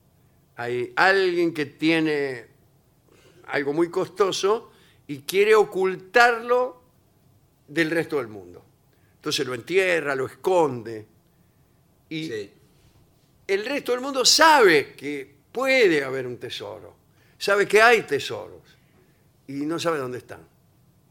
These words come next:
Speaker 1: Entonces, sí, gente que los entierra y gente que quiere desenterrarlos. Pero en el medio, ¿qué ocurre con mucha frecuencia? La muerte.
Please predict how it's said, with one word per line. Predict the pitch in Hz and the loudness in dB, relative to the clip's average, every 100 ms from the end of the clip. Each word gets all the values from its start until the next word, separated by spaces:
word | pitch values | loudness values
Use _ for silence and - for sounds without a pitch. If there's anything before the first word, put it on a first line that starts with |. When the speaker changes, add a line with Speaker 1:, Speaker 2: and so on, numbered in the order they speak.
| _ _ _ 120 | _ _ _ -20
Speaker 1:
Entonces, | 110 135 117 110 | -12 -12 -12 -14
sí, | 101 87 _ _ _ _ - | -16 -20 _ _ _ _ -8
gente | 214 233 190 190 | 0 0 2 2
que | 165 | 2
los | 165 170 | 2 2
entierra | 202 196 262 254 220 220 - _ _ _ _ | 2 0 0 0 0 -6 -6 _ _ _ _
y | 110 | -16
gente | - 135 113 | -8 -8 -8
que | 120 | -12
quiere | - 131 | -10 -10
desenterrarlos. | 117 - 104 - - 92 87 - _ | -8 -10 -10 -14 -16 -18 -20 -20 _
Pero | - 320 269 | -4 -2 -2
en | 220 | -4
el | 220 | -6
medio, | 220 277 240 202 - | -6 -8 -6 -8 -8
¿qué | 208 | -6
ocurre | 208 139 135 127 104 98 | -6 -6 -12 -12 -12 -16
con | - 104 | -14 -10
mucha | 117 110 | -10 -10
frecuencia? | 95 98 87 87 80 - - _ _ - | -12 -12 -16 -18 -16 -18 -20 _ _ -10
La | 110 127 135 | -2 -2 -2
muerte. | 120 110 107 92 82 _ 82 | -6 -8 -8 -12 -16 _ -20